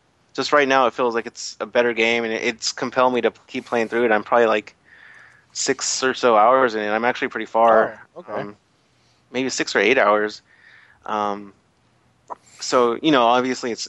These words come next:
Speaker 1: entertaining enough, and I wanna see the rest of the story, and I wanna keep progressing, but, um, it almost feels like I'm playing an old game,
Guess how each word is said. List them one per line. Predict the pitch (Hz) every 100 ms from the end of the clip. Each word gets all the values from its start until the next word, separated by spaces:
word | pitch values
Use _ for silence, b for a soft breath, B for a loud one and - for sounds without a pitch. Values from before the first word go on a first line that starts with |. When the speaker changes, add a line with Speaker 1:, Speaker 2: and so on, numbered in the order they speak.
| -
Speaker 1:
entertaining | 123 123 117 113 120
enough, | 107 107 107
and | 110
I | 104
wanna | 113 110
see | 101 127 110
the |
rest | 107 107
of | 113
the |
story, | - 113 107
and | 104
I |
wanna | 104 104
keep | 101 104
progressing, | 107 104 107 - 101 101
but, | 98 98 - B B B B B -
um, | 107 104 98 98 98 _ _ _
it | 120
almost | 120 117 110
feels | - 117 107
like | 110
I'm | 110 101
playing | - 104
an | 104
old | 92 104 104
game, | 107 107 101 101